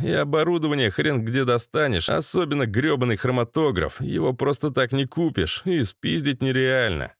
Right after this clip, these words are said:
«Понимаю, понимаю», покивал спаун. «А чего это ты в противогазе?» «Мера предосторожности». «А как ты будешь курить?» «Я не буду», ответил я.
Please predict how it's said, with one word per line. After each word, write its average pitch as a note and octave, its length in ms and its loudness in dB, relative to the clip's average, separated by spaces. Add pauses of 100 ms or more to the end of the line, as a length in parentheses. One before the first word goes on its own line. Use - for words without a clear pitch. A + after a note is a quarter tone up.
(460)
«Понимаю, B2 1000 2
понимаю», A#2+ 1200 2 (200)
покивал D#3 480 0
спаун. B2 580 0 (440)
«А D2 160 -4
чего F#2 460 0
это F#2+ 200 0
ты G#2+ 220 -2
в - 80 -6
противогазе?» A2+ 1000 -2 (440)
«Мера D#3+ 420 0
предосторожности». B2+ 1200 -2 (500)
«А C#2+ 340 -2
как G2 320 0
ты G2+ 160 0
будешь G#2+ 420 0
курить?» C3 680 -2 (400)
«Я D#3 380 -2
не C#3 140 0
буду», B2 540 0 (220)
ответил C#3 600 0
я. A#2 440 0